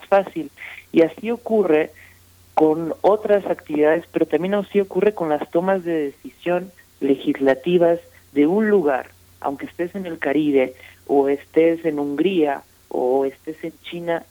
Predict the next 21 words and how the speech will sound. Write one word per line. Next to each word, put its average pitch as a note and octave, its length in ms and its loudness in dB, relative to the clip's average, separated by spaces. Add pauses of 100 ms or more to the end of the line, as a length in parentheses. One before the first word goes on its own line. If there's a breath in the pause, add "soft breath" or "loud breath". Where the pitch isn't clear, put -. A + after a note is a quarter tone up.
(120)
tiene G3 420 0
efectos F#3 760 0 (260)
locales D#3+ 720 0 (240)
y E3 140 -6
globales, D3 540 0 (800)
que F3+ 180 2
en F#3+ 140 -4
ese B3 240 -4
momento G#3+ 420 -6
que F3 140 -6
se - 120 -4
toman F3+ 360 0
las D#3+ 160 4
decisiones, C#3+ 720 -2 (480)
las D3+ 460 0
personas F#3 640 -4
no F#3+ 140 -4
seamos F#3 440 -2
capaces D#3+ 800 -2
de C3+ 160 -4
verlo D3+ 480 2